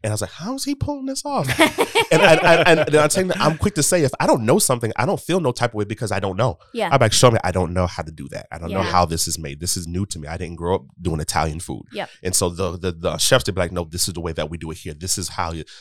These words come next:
Speaker 1: this is the flavor profiles." I didn't know how to flambe. That's where I learned how to flambe.
Speaker 2: Oh, so
Speaker 1: So he,
Speaker 2: cool.
Speaker 1: all that stuff I watched and I would just, I would just, I would just learn.
Speaker 2: And what's so cool about something like that is because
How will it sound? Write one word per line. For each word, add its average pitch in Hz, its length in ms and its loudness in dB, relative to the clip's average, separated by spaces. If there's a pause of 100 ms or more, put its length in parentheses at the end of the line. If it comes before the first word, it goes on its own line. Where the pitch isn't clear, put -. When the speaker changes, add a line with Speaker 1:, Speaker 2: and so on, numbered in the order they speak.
(120)
Speaker 1:
this 113 100 2
is 101 60 0
the 95 80 0
flavor 92 300 2
profiles." 80 400 -6
I 80 80 -4
didn't 95 180 -4
know 107 60 -2
how - 160 -4
to 90 40 -4
flambe. 92 520 2
That's - 180 0
where 87 100 4
I 92 40 4
learned 98 180 4
how 101 100 0
to 95 60 -4
flambe. 127 400 4
Speaker 2:
Oh, 240 200 0
so - 260 0
Speaker 1:
So 208 100 10
he, - 60 6
Speaker 2:
cool. 240 560 2
Speaker 1:
all 143 160 10
that 123 140 6
stuff - 200 4
I 101 140 4
watched 98 600 -2
and 95 380 -2
I 95 120 2
would 90 200 -2
just, - 300 -2 (440)
I 85 120 -8
would 80 120 -8
just, - 300 0 (140)
I - 40 -12
would 85 100 -12
just 92 100 -6
learn. 87 260 -2 (300)
Speaker 2:
And 285 160 4
what's 269 160 2
so 277 160 0
cool 285 180 -2
about 233 180 -2
something 226 220 -8
like 196 200 -8
that 269 280 -2
is 220 140 -6 (460)
because 254 520 -6